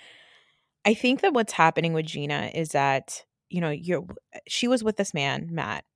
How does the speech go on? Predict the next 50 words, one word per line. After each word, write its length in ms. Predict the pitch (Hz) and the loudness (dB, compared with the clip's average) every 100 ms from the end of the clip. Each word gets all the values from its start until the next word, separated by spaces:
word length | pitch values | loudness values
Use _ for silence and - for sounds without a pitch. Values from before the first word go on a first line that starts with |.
| _ _ - | _ _ -6
and 460 | 165 156 151 147 - _ _ | -2 0 0 -4 -12 _ _
he, 440 | - 180 165 165 - | -12 -8 -6 -6 -8
they 180 | 180 170 | -2 0
broke 260 | 165 160 | 0 0
up. 200 | 139 135 | 0 0
They 100 | - 165 | 0 2
got 180 | 156 | 2
divorced 420 | 170 160 151 151 - | 0 -2 -2 -4 -8
because 640 | 143 - 143 143 180 - | -8 -2 0 -2 -6 -18
he 380 | - - 170 170 | -16 -8 -4 0
left 320 | 160 226 - | 2 2 0
her 200 | - - | -4 -4
for 200 | - 165 | -2 0
another 380 | 147 139 127 131 | 0 -2 -4 -6
woman. 400 | - - - 185 _ _ _ _ _ _ _ | -8 -12 -14 -18 _ _ _ _ _ _ _
It 100 | - | -2
wasn't 340 | 175 196 208 226 | 6 8 8 2
because 240 | 208 196 | 0 -2
she 100 | - | -2
found 220 | 180 170 | -2 -2
out 40 | 160 | 0
he 100 | 156 | -2
was 120 | 156 | -4
cheating. 360 | - 151 147 151 | -4 -6 -4 -2
It 80 | |
was 120 | 160 156 | -2 -2
because 300 | 147 160 156 | -8 -10 -10
he 120 | 143 | -8
left 360 | 143 151 - | -2 -2 -2
her 180 | - 139 | -4 -4
for 260 | 139 147 143 | -4 -4 -2
another 400 | 127 107 101 85 | -2 -6 -8 -8
woman. 300 | - - - | -10 -16 -16
He 140 | 156 | -10
did 140 | 156 151 | -6 -6
not 120 | 143 | -6
wanna 160 | 139 | -6
be 160 | 143 - | -8 -10
with 120 | - | -10
her 100 | - | -12
anymore. 360 | 151 - 170 196 _ _ _ _ _ - | -12 -12 -14 -16 _ _ _ _ _ -2
And 100 | 190 | 0
on 120 | 196 | 2
top 200 | 190 165 | 4 4
of 80 | 165 | 2
that, 160 | 151 | 0
there 120 | 151 147 | 0 -2
was 120 | 139 | -2
domestic 400 | 147 - - - | -4 -6 -12 -10
violence. 580 | 87 78 65 - - | -8 -8 -12 -18 -20